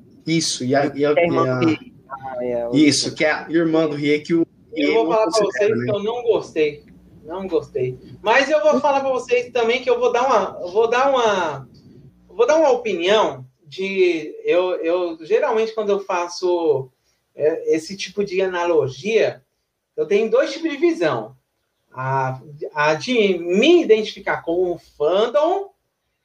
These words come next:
Speaker 3: e me identificar como um público geral que estaria vendo essa, essa obra pela primeira vez. Então, eu gosto de ter essas duas perspectivas,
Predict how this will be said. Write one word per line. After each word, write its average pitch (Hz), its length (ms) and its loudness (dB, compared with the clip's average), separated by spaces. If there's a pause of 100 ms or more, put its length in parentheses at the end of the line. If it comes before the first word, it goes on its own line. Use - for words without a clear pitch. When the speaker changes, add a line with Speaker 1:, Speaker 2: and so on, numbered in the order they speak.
(160)
Speaker 3:
e 202 100 0
me 208 160 2
identificar 254 640 -2
como 247 220 -2
um 262 80 -2
público 254 480 -4
geral 262 460 2
que 269 300 -12
estaria 240 640 0
vendo 247 360 0
essa, 240 400 -2 (280)
essa 190 280 0
obra 220 220 2
pela 247 240 -2
primeira 240 440 2
vez. 165 540 0
Então, 175 300 2
eu 262 80 4
gosto 226 300 0
de 214 360 -2 (220)
ter 196 80 4
essas 190 260 4
duas 302 280 0
perspectivas, 196 1120 -2